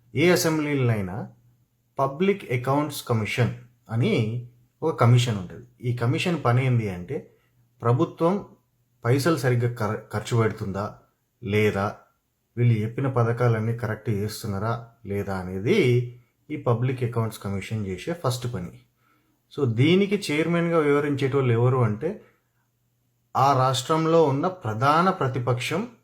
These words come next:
అంటే ఎవరికైతే అత్యధిక సీట్లు వస్తాయో వాళ్ళు దీనికి చైర్మన్గా వ్యవహరిస్తారు అన్నట్టు. ఇది మన రాజ్యాంగ వ్యవస్థలో ఉన్న ఒక అద్భుతమైనది అన్నట్టు. ఏంటంటే, ఖర్చు పెట్టేటోడు వాడు,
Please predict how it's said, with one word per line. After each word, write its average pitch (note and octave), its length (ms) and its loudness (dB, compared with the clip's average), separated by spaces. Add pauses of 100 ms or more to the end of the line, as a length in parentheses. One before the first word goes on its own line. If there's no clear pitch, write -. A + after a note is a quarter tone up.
(720)
అంటే A#2+ 220 -2
ఎవరికైతే D3+ 960 0 (300)
అత్యధిక D3+ 440 -2
సీట్లు B2 340 -2
వస్తాయో D#3 420 -4 (260)
వాళ్ళు C#3+ 400 4
దీనికి B2 500 2
చైర్మన్గా A#2 420 2
వ్యవహరిస్తారు G#2 580 -2
అన్నట్టు. F2+ 300 -12 (460)
ఇది E3+ 100 -2
మన D#3+ 240 4
రాజ్యాంగ C#3+ 500 4
వ్యవస్థలో C3+ 480 0
ఉన్న B2 160 4
ఒక E3+ 220 0 (600)
అద్భుతమైనది C#3 640 4
అన్నట్టు. G#2 300 -2
ఏంటంటే, C3 480 -4
ఖర్చు C3 240 -4
పెట్టేటోడు C3 500 0
వాడు, A#2 440 -2